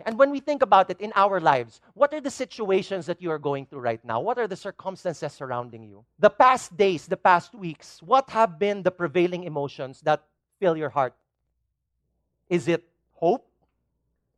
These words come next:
faith, joy, victory? Or is it fear, doubt, worry,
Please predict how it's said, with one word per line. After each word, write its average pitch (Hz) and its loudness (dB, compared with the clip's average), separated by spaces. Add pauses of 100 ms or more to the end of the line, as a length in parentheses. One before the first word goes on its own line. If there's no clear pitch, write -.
(120)
faith, 262 -2 (1080)
joy, 185 4 (640)
victory? 240 0 (1200)
Or 247 4 (1400)
is 180 -8
it 214 -4 (120)
fear, 151 -4 (720)
doubt, 190 6 (1000)
worry, 165 -4